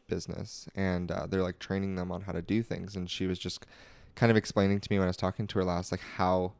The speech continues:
much better student work systems are than a lot of other, like, programs out there. Like, they, like, know their shit and, like, they have everything set for you. And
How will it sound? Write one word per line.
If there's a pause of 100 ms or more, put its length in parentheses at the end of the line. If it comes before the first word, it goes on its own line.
(800)
much
better
student
work
systems
are
than
a
lot
of
other,
like,
programs
out
there.
Like,
they,
like,
know
their
shit
and,
like, (360)
they
have (100)
everything
set
for
you.
And